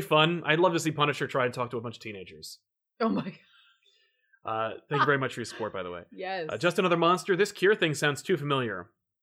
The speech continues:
Speaker 1: Yeah, no. I mean, it's, you know, every time that you think things are gonna get comfortable, the ground falls out from under you in this series, which is a good thing. Uh,
Speaker 2: Well, I, I assume that the Cure thing was referring to the current climate.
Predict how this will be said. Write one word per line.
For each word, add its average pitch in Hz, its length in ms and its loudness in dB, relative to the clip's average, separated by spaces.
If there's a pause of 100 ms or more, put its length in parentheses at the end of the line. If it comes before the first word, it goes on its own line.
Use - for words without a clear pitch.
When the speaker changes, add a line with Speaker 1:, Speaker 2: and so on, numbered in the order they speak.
Speaker 1:
Yeah, - 220 -16 (100)
no. 107 260 -8
I - 80 2
mean, 202 140 6
it's, - 340 -4
you 165 100 -6
know, 90 160 -12 (260)
every 214 180 4
time 190 380 6
that 180 100 4
you 160 80 2
think 175 300 2
things 156 200 2
are 147 60 0
gonna 143 140 4
get 135 120 2
comfortable, 127 440 -2
the 123 80 -2
ground 120 280 -2
falls 107 200 -4
out 98 120 -8
from 98 120 -18
under 92 120 -16
you 92 140 -18
in 90 80 -20
this 85 140 -20
series, - 340 -18
which 117 120 -10
is 127 140 -6
a 127 60 -6
good 120 200 -4
thing. 82 220 -18 (540)
Uh, 196 160 -4
Speaker 2:
Well, 202 40 2
I, 226 120 4
I 208 180 -2
assume 233 300 -4
that 160 140 -14
the 160 80 -6
Cure 175 260 -8
thing 160 220 -10
was 147 160 -14
referring 156 460 -10
to 151 320 -10 (360)
the 160 100 -12
current 165 460 -6 (200)
climate. 160 440 -10